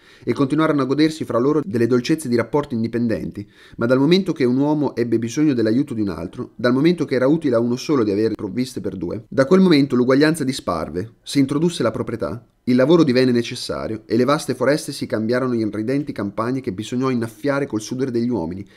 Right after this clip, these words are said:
e nelle quali presto si videro germogliare e crescere con le messi la schiavitù e la miseria. In questo punto fondamentale del discorso, che in sostanza contiene la risposta al quesito, Rousseau percorre Marx. Quest'ultimo, infatti, nei manoscritti economici filosofici del milleottocentoquarantaquattro,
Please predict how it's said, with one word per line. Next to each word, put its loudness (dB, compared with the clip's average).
e -6
nelle 2
quali 2
presto -2
si -8
videro -4
germogliare 4
e 2
crescere -2
con -2
le 2
messi 0
la 0
schiavitù -4
e -4
la -2
miseria. -4
In -2
questo 0
punto 0
fondamentale -2
del 0
discorso, -6
che -10
in -6
sostanza -4
contiene -2
la -2
risposta -8
al -6
quesito, -8
Rousseau -2
percorre -4
Marx. -8
Quest'ultimo, 0
infatti, -6
nei -4
manoscritti -4
economici -4
filosofici -6
del -8
milleottocentoquarantaquattro, -8